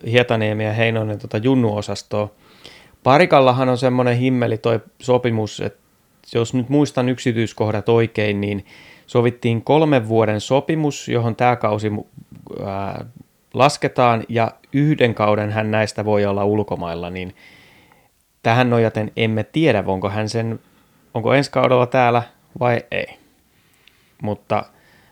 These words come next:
luonnollisesti Parkka nyt kuuluu siihen, mikä aivan varmasti <laughs>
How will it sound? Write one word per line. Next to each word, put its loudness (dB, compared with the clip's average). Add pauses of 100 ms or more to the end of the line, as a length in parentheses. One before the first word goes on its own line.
(120)
luonnollisesti 2
Parkka 0 (500)
nyt -4
kuuluu 4
siihen, 0
mikä -4
aivan 6
varmasti -8 (280)
<laughs> -4